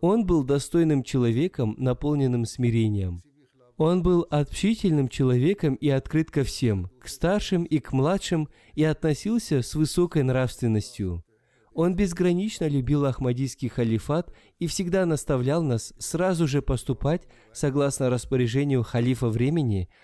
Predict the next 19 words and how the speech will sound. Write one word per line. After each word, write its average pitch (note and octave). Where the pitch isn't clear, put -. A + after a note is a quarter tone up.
оставляя D#3+
свое C3+
личное B2+
мнение. G2+
И D#3
он E3
всегда F3
отдавал C3+
предпочтение B2+
системе C3+
общины B2
и F#3
заботился E3+
об C3
имуществе B2
общины, B2
и E3+
берег D3+
его, A2+